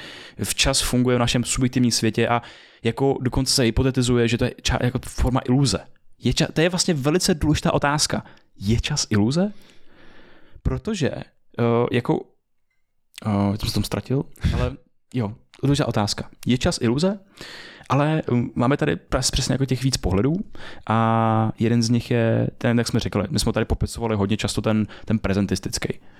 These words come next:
Máš tu bublinu času, seš tady a teď a, hm, nějaká minulost teď jako upl-, u-, u-, ulpívá, uplývá a to už neexistuje. Dinosauři vymřeli, tečka, prostě nejsou. Jo, budoucnost ta ještě není zároveň.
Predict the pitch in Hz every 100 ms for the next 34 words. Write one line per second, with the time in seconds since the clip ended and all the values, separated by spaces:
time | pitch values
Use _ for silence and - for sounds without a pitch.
0 | - 113 - 110 107 110 98 117 - 139
1 | 135 139 - - 107 - 113 113 107 98
2 | 98 - - - - 107 - _ _ _
3 | - - 107 95 85 - 80 113 - 101
4 | 107 120 113 - 98 - - 98 120 123
5 | - 117 - 131 - 139 175 185 175 160
6 | 151 147 135 127 170 160 151 143 139 -
7 | - 135 151 156 131 - - - - -
8 | - 139 147 143 131 135 139 131 131 131
9 | - - - - - 101 117 127 - -
10 | - - - - - 92 92 87 143 151
11 | - 151 156 131 - 147 151 156 104 95
12 | 101 71